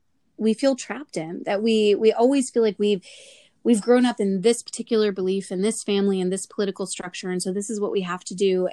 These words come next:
And telling people's stories, I think, is the biggest way to break through that. Um, that is the,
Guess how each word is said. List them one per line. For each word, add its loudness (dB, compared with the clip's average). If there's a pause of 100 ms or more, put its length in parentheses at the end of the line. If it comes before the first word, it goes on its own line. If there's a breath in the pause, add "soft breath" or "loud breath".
And -2 (460 soft breath)
telling 4
people's -4
stories, 0
I -2
think, 0
is -4
the -4
biggest -2
way 2
to -8
break -2
through -2
that. -12 (420 loud breath)
Um, 0
that 0
is 0
the, 0